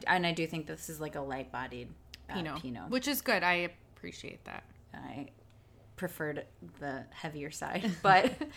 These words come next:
Speaker 1: so I actually expected, like, I really wanted it to be, and maybe this is because I had a Pinot last night, like, very cherry, you know, nice and bright, fresh. But this seems to be more, I guess, is this, like, more like a French style where it's earthier?
Speaker 2: Yeah.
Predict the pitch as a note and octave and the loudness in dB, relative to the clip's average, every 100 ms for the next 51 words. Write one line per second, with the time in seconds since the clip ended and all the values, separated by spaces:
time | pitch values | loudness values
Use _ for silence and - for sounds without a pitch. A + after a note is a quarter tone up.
0 | - - - C4 - A3 B3+ B3+ F#4+ E4+ | -12 -2 6 8 10 10 10 8 2 2
1 | - - F#3 - F3+ E3+ D#3+ D3+ - E3 | 2 4 4 6 4 4 0 0 -6 0
2 | G#3+ A#3+ G#3 F#3+ F3+ F3 E3+ E3+ E3 D3+ | 4 4 4 2 2 -2 -4 -8 -6 -4
3 | D3+ E3+ F#3 F#3+ F3 E3+ F3 E3 E3 D3+ | 0 4 4 4 0 -4 -4 0 -2 -2
4 | - E3 D#3+ D#3 D3+ - D#3 D#3+ D#3 D3 | -4 -2 0 0 -2 -2 0 0 0 -2
5 | D3 - A3+ A3 - F#3 F3 E3+ E3 D#3+ | -4 0 2 2 4 4 6 4 2 0
6 | D#3+ - D#3+ C#3 C3 - E3+ E3+ F3 E3 | -2 -6 -6 -4 -6 -6 -4 -4 -4 -4
7 | D#3+ D#3 D#3 D#3 - - F#3 E3+ E3+ - | 0 0 0 -2 -8 -6 4 4 4 -2
8 | - - - - - F#3 F3+ G3 G3 G#3 | -6 -12 -20 -20 -6 -6 -2 -2 0 0
9 | G#3 G#3+ - G3 F#3 E3+ D#3+ D#3+ E3 E3+ | 0 0 -2 -2 0 0 0 0 2 4
10 | F3+ F#3 - E3+ E3 D#3+ - F3+ E3+ F#3+ | 4 4 0 -2 0 -2 -4 -8 -4 -4
11 | F#3+ A3 G#3+ F3 F3 E3 D3+ - D#3+ E3+ | -2 -4 -2 -2 0 -2 -6 -4 -4 -4
12 | - C#4 C4 E3+ D#3 D3+ - E3+ - C#4 | -6 -4 -2 0 -2 -4 -8 -8 -2 -2
13 | D#4 D#4+ G3 F3 | -2 -4 -2 -2